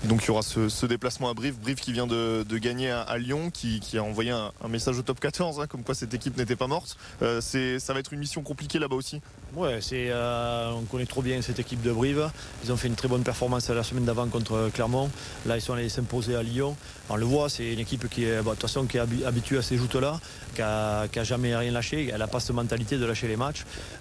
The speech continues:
Speaker 2: euh, même quand elle est en difficulté. Donc, euh, elle a du caractère, et elle a montré. Et elle, elle a pas seulement du caractère, elle joue bien.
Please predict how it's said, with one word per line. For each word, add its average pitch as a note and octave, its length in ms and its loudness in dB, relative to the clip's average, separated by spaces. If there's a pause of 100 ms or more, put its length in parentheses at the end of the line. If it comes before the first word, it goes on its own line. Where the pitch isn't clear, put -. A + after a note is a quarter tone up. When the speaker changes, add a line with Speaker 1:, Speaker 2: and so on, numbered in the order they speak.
Speaker 2:
euh, A2 220 2
même B2+ 180 2
quand A#2+ 180 0
elle A#2 100 2
est A2+ 60 4
en A2+ 40 2
difficulté. A#2+ 560 0
Donc, B2 240 2
euh, A2 440 2
elle A#2 120 0
a A#2 60 2
du A2 100 -2
caractère, C3+ 640 0 (380)
et A#2 40 0
elle A2 240 2
a A2+ 60 2
montré. A#2 580 2
Et - 0 -
elle, A2+ 240 0
elle A#2+ 120 0
a A#2+ 60 0
pas C#3 140 -2
seulement C#3 280 0
du C3 100 0
caractère, C3+ 420 0
elle G#2 100 -2
joue G#2 140 -4
bien. C#3+ 240 2